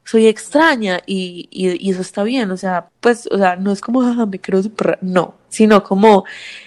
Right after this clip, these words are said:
eh, dentro de esa heteronormatividad que ahorita hablaba, pues como que uno está abierto a muchas más cosas y tener como ese término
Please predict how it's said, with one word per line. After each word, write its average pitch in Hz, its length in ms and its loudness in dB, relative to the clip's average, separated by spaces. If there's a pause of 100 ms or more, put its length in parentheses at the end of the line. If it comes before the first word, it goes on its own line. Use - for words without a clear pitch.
(340)
eh, 190 460 4
dentro 190 380 2
de 180 280 2
esa 175 360 -4
heteronormatividad 170 960 0
que - 120 -4
ahorita 185 280 0
hablaba, 214 400 2
pues - 180 -10
como 185 220 -6
que 180 340 -6
uno 190 180 -2
está - 180 -4
abierto 208 360 4
a 190 100 4
muchas 208 460 6
más 214 240 -4
cosas 208 500 4
y 196 100 -8
tener 196 320 -4
como 220 300 -6 (320)
ese 196 180 -2
término 196 760 -2